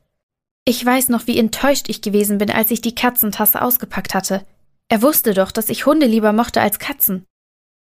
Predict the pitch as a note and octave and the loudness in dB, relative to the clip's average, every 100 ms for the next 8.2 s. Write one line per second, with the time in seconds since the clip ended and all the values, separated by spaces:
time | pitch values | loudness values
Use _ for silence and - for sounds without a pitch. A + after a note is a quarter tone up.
0 | _ - D4 - D4+ C#4 C4 C#4 C4+ C#4 | _ -2 0 0 0 2 2 0 -2 -4
1 | C#4+ C#4 C4 B3+ B3+ C#4 - A#3+ G#3+ - | -2 2 2 2 0 -2 0 -2 -2 -10
2 | _ C4+ C4+ C#4 B3+ B3+ B3 B3+ A#3 A3+ | _ -2 0 0 0 0 -2 0 0 2
3 | B3+ B3+ F#3+ F#3 F#3+ _ _ _ _ _ | 0 -2 -2 -4 -6 _ _ _ _ _
4 | _ _ _ _ _ _ _ _ A#3+ A#3 | _ _ _ _ _ _ _ _ 2 4
5 | C4+ - B3 C4 A#3+ B3 A#3+ A#3 - B3+ | 2 0 -2 0 2 0 0 -6 -2 0
6 | A#3 G#3 G#3 - C4+ C4+ A#3+ A#3+ A#3+ B3+ | 2 0 -2 2 2 4 2 2 0 -2
7 | - G3 - F3+ - - C4+ D4 A#3+ C4 | 0 -4 -2 -2 -2 -2 0 2 2 2
8 | F#3 | 0